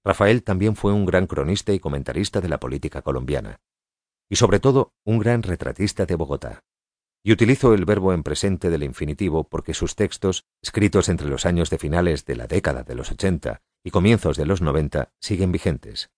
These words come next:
Hablan de la ciudad esencial, la que late y palpita y regurgita debajo de los cambios de fachada, de las megaobras de infraestructura,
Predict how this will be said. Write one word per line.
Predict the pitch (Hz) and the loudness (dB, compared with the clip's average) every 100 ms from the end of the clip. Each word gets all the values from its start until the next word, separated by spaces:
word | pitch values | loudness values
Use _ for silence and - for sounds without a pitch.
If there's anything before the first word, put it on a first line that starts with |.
| _ _ _ _ - | _ _ _ _ -2
Hablan | 92 101 101 | 2 4 4
de | 92 | 4
la | 82 | 2
ciudad | - 73 82 | -2 0 2
esencial, | 80 - 71 76 62 50 _ _ _ - | 2 -2 -6 -6 -8 -8 _ _ _ -2
la | 90 | -2
que | - | 2
late | 87 107 110 | 2 2 0
y | 98 | -2
palpita | - 69 - 107 - 92 | -2 -4 -2 -4 -2 -2
y | 71 | -2
regurgita | 73 64 60 - 95 85 | -4 -6 -8 -4 -4 -2
debajo | 65 69 98 92 | -2 0 2 2
de | 82 | 0
los | 69 - | -2 0
cambios | 85 82 69 - | 2 2 0 -4
de | 67 | -6
fachada, | 73 73 58 53 _ _ _ _ _ - | -4 -4 -4 -8 _ _ _ _ _ -6
de | 82 | -2
las | 80 87 | 0 0
megaobras | 82 71 90 104 82 73 | -2 4 6 6 4 0
de | 71 | -4
infraestructura, | 65 67 - - - 76 57 50 | -4 -8 -10 -14 -12 -10 -10 -12